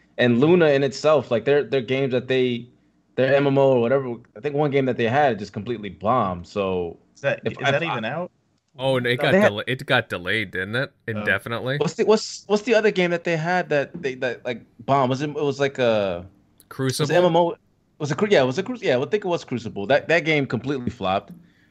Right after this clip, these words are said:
Speaker 1: and the M M O they've been making, that they're working on, has been delayed to, like, indefinitely. Like, it's the, the, <laughs> the writing's on the wall. They're gonna have to throw a
Speaker 3: Mm-hmm.
Speaker 1: lot of money at it for it to, to even be viable if you were a developer. That, that's just a big ass risk if I wanna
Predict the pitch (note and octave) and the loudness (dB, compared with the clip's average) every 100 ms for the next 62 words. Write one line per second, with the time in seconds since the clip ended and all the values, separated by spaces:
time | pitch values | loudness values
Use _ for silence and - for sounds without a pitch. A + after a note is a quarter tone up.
0 | - B2 C#3+ E3 E3+ D3+ C#3 C3 C#3 D3+ | -4 0 2 4 2 2 0 -2 -4 -4
1 | B2 A2 A#2 A#2+ A#2 C3 C3+ G#2+ G2+ G2 | -8 -8 -8 -6 -4 -2 -4 -4 -4 -6
2 | F#2 G2+ G2 G2 G2 F#2 G#2 F#2 F#2 F#2 | -6 -6 -4 -4 -4 -4 -4 -2 -4 -4
3 | - F#2+ G2 G#2+ A2 F#2+ F#2+ - _ _ | -4 -4 -2 0 0 0 -4 -10 _ _
4 | _ _ _ _ B2+ - - - - _ | _ _ _ _ -6 -6 -8 -12 -18 _
5 | _ _ _ _ - C3 A2+ C#3+ C#3+ - | _ _ _ _ -4 -2 2 2 2 4
6 | D3 D3 G3+ G#3+ G#3+ F3+ E3+ D#3 C3 D3 | 6 6 6 6 4 4 2 0 0 2
7 | C3+ C#3+ E3+ E3 D#3 C3 D3+ A#2+ A#2+ C#3 | 2 2 2 0 -2 -4 -2 0 0 0
8 | C3 B2 B2+ B2 G2 G2 F#2+ F#2+ _ _ | 0 -4 -6 -6 -8 -10 -12 -14 _ _
9 | _ _ - B2+ B2 A2+ - G#2+ F2+ _ | _ _ -6 -2 -2 -4 -8 -8 -8 _
10 | _ _ A#2+ A#2+ B2 A2+ G2+ B2 A2+ - | _ _ -8 -6 -6 -6 -4 -2 -4 -6
11 | _ _ - G2 A#2+ B2+ G#2 G#2 F#2 A#2 | _ _ -16 0 2 2 2 -4 -4 -4
12 | G#2 F#2 F2+ G#2+ G2 F2 F#2 A2 C#3 D3+ | -2 -4 -4 -2 -2 -2 -2 0 0 0
13 | E3 A2+ B2 A2+ G2+ F2+ A2 G2+ - F#2+ | -2 -2 0 2 0 0 -4 -4 -4 -4
14 | F#2+ G2 F2 | 0 -2 -4